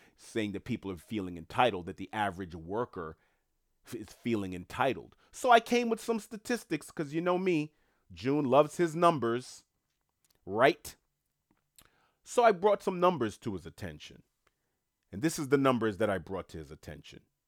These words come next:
Okay? 'Cause this person said they were so confused about where this entitlement was coming from. I said, "There's nothing confusing about it. The average new car price in twenty twenty-three is forty-eight thousand dollars a year. That's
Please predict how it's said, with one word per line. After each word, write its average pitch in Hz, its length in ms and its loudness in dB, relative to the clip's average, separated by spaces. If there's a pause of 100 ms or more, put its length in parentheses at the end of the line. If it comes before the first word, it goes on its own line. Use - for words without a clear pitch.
(1040)
Okay? 143 300 4 (920)
'Cause 98 140 -10
this 117 140 -10
person 139 280 0
said 127 160 2
they 131 60 0
were 123 100 0
so 147 160 -4
confused 135 840 -4
about 123 280 2
where 127 140 2
this 120 180 -4
entitlement 120 580 0
was 98 140 -16
coming 107 280 -4
from. - 320 -16 (600)
I 143 100 0
said, 147 100 2
"There's 147 100 -2
nothing 208 220 2
confusing 208 440 0
about 233 360 8
it. - 100 -14 (560)
The 127 220 -2
average 185 500 4
new 170 220 -4
car 151 320 4
price 117 400 2
in 110 80 -8
twenty 139 260 -4
twenty-three 135 540 -4
is 110 100 -4
forty-eight 139 480 0
thousand 131 560 2
dollars 123 380 6
a 143 40 -2
year. 170 380 -6 (600)
That's 151 240 4